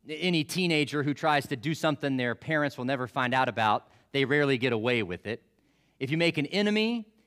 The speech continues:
you're gonna run into them again. Uh, she says, "And that's really Appalachian.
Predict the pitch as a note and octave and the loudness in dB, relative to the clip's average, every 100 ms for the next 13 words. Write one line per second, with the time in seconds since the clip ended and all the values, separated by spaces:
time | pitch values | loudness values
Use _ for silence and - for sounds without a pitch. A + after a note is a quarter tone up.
0 | _ C3+ C#3+ E3 C#3+ D3+ D3+ D#3 C#3+ A2 | _ -4 0 2 4 4 4 4 2 0
1 | G2 E2 C#2+ _ - G#2 G2+ D2+ C2+ - | 0 -2 -10 _ -12 -8 -8 -8 -14 -20
2 | _ _ _ _ _ _ C3 D3 D3+ G3 | _ _ _ _ _ _ -6 -4 -4 0
3 | G#3 F3+ D3+ - _ _ _ _ F3 A#3 | 4 4 2 -6 _ _ _ _ 0 2
4 | A#3 A#3 C4 A3+ G3+ F3+ E3 E3+ D#3 - | 2 2 4 4 4 2 2 2 2 -4
5 | F#2 | -16